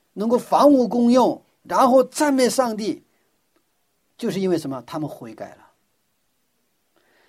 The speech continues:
他们悔改了，也就是他们内在的那个巴比伦城怎么样？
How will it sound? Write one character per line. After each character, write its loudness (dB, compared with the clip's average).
他 -2
们 2
悔 0
改 2
了， -2
也 0
就 0
是 -2
他 0
们 2
内 2
在 -2
的 -6
那 -4
个 2
巴 -2
比 -2
伦 -2
城 -10
怎 -8
么 -8
样？ -12